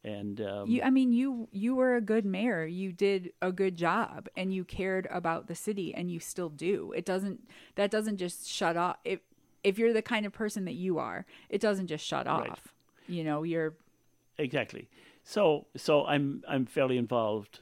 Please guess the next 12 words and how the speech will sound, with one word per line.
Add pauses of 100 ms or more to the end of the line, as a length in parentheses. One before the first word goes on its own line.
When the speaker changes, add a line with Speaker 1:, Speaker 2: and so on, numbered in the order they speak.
Speaker 1:
you
know,
in (180)
kind
of (400)
helping (920)
shape (200)
policy
and
how
things
go,